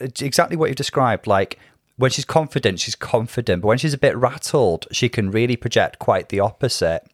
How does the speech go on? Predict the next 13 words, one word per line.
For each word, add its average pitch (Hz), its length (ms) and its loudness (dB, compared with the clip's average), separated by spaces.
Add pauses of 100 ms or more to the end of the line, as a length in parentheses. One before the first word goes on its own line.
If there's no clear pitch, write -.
(640)
Um, 101 560 2 (180)
let's 143 140 0
not 147 140 2
forget, - 360 2
she's 127 240 -2
a 127 360 4 (160)
member 120 320 2
of 110 80 0
the 113 60 -8
former 123 360 0
House 104 260 -2
of 87 80 -4
Aja. 85 380 -2